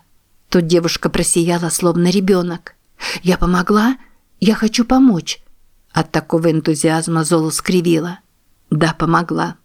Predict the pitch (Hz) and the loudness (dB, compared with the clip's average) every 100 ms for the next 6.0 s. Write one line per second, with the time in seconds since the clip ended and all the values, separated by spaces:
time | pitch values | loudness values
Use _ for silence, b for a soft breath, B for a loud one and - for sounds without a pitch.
0 | _ - - 165 - 170 160 175 190 _ | _ -8 -2 -2 0 -2 -2 -4 -8 _
1 | B B B - 196 - 185 - 190 196 | B B B 0 0 2 -2 0 -2 0
2 | 190 - 269 208 170 160 - - 190 170 | 0 2 4 4 2 -2 -4 -4 0 0
3 | 165 170 - - _ _ _ - 139 139 | -2 -6 -12 -12 _ _ _ -4 0 2
4 | 147 196 156 143 - - _ _ - 180 | 2 2 -2 -4 -8 -16 _ _ -2 0
5 | 180 180 175 - 190 214 196 170 175 185 | 2 2 0 0 2 2 0 -2 -2 -4